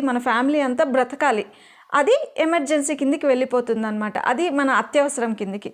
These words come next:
తర్వాత పొదుపు, ఇప్పుడు ఇవన్నీ తీసిన తర్వాత మంత్లీ మీరు ఎంత పొదుపు చేస్తున్నారు? ఇప్పుడు మీకు ఫిఫ్టీ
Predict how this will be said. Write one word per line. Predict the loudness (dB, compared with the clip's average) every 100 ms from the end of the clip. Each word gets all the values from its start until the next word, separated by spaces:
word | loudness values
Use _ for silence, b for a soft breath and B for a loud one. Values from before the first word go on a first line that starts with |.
| -2
తర్వాత | 0 0 2 2
పొదుపు, | 2 -2 -10 B B B
ఇప్పుడు | -6 -2
ఇవన్నీ | -2 -2 0 0 0
తీసిన | -2 -2 0
తర్వాత | 0 0 0
మంత్లీ | 0 0 -2 0
మీరు | 0 0
ఎంత | 0 0
పొదుపు | 0 -2 -2
చేస్తున్నారు? | -2 -6 -4 -4 -6 -6
ఇప్పుడు | -4 -2
మీకు | -2 -4 -8
ఫిఫ్టీ | -4